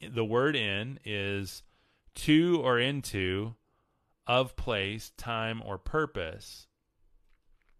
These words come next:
His name is the name, could be literal, but it could also be the character, the fame, the reputation.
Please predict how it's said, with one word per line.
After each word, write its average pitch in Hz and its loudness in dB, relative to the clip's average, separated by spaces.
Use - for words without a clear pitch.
His 104 -4
name 123 0
is 107 -4
the 92 -6
name, 90 -6
could 90 -8
be 85 -6
literal, 90 -4
but 101 -4
it 107 -4
could 104 -6
also 98 -6
be 90 -8
the 78 -12
character, 123 -8
the 87 -12
fame, 104 -6
the 87 -10
reputation. 82 -12